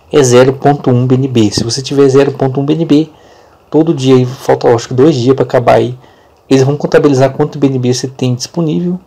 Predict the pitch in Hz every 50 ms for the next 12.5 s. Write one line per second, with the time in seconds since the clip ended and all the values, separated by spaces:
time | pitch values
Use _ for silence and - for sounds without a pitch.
0 | - - _ _ _ _ _ _ _ _ - 156 185 180 160 151 151 156 160 -
1 | - - - 170 175 185 180 - - - 131 135 135 139 135 123 127 120 123 131
2 | 127 - _ _ _ _ _ _ _ _ _ - _ _ _ - - - - 139
3 | 135 123 120 117 123 131 131 120 117 120 127 123 - - - - 135 131 127 127
4 | 123 120 123 _ _ _ _ _ - - - - _ _ _ _ _ _ _ _
5 | _ _ _ _ _ _ - - - - 135 135 135 - - 139 - 131 131 127
6 | 127 127 127 127 - - - - - _ _ _ - 139 - - - - 135 123
7 | 123 - 123 107 - - - - 127 131 127 - - - - _ _ _ _ -
8 | 139 151 180 202 208 202 185 - - - 131 131 135 127 - - 135 127 147 143
9 | 127 120 117 113 113 123 127 - - 127 - 185 196 196 - 214 214 208 185 185
10 | 180 190 190 185 151 135 131 156 165 - - 165 170 175 175 - 180 180 - 131
11 | 120 113 - - 127 127 127 - - _ _ _ - 127 123 135 127 - 131 131
12 | - - - - 123 113 110 - - -